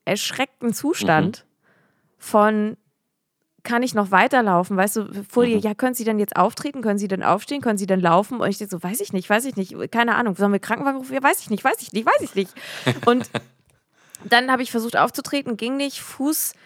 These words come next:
Speaker 1: sah jetzt von außen ein bisschen dick aus, aber nicht absurd. Also man
Speaker 2: Mhm.
Speaker 1: konnte jetzt nicht so richtig sehen. Aber ich konnte damit nicht auftreten. Und vor allem meine Denke zu,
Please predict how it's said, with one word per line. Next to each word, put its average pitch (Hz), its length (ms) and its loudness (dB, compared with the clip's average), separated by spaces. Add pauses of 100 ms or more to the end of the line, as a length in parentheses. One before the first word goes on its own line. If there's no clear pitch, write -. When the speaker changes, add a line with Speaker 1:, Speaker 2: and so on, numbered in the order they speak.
(200)
Speaker 1:
sah 208 160 2
jetzt 247 180 2
von 240 140 -4
außen 247 540 0 (100)
ein 175 60 -4
bisschen 240 320 0
dick 240 180 -2
aus, 240 220 2
aber 202 180 2
nicht - 340 -4
absurd. 208 540 -2
Also 185 160 -4
man 202 140 -4
Speaker 2:
Mhm. 214 60 -4
Speaker 1:
konnte 226 140 -4
jetzt 208 140 -8
nicht 196 100 -6
so 196 60 -10
richtig 196 300 -10
sehen. 262 320 0 (1500)
Aber 226 640 6
ich - 160 -4
konnte 262 240 2
damit 226 160 -2
nicht - 140 -6
auftreten. 277 760 -2 (680)
Und 294 500 2
vor - 200 -2
allem 262 400 2
meine 240 380 2
Denke 269 440 0
zu, 269 440 0